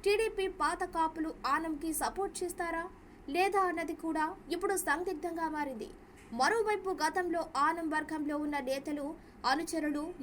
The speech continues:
ఇప్పుడు పూర్తి స్థాయిలో వైసీపీలో కొనసాగుతున్నారు. వీరు తిరిగి ఆనం పంచన చేరుతారా అనే సందేహము ప్రజలలో వ్యక్తమవుతోంది. ఇక టీడీపీలో ఉన్న ఆనం వ్యతిరేక వర్గం గూటూరు మురళి కన్నబాబు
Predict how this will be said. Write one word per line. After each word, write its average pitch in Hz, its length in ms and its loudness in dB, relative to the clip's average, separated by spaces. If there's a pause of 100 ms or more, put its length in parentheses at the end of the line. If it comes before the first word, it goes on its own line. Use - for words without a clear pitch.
ఇప్పుడు 302 180 -4
పూర్తి 320 400 -4
స్థాయిలో 311 540 0
వైసీపీలో 349 540 0
కొనసాగుతున్నారు. 302 760 -6 (140)
వీరు 381 260 4
తిరిగి 370 360 2 (100)
ఆనం 349 340 2
పంచన 370 260 0 (160)
చేరుతారా 330 420 -2
అనే 320 240 2
సందేహము 320 800 -2
ప్రజలలో 370 460 6
వ్యక్తమవుతోంది. 320 720 -6 (440)
ఇక 320 160 2
టీడీపీలో 370 680 4
ఉన్న 320 200 0 (140)
ఆనం 320 300 4
వ్యతిరేక 320 420 -2
వర్గం 302 440 -4 (360)
గూటూరు 427 420 4
మురళి 311 360 2 (120)
కన్నబాబు 302 640 0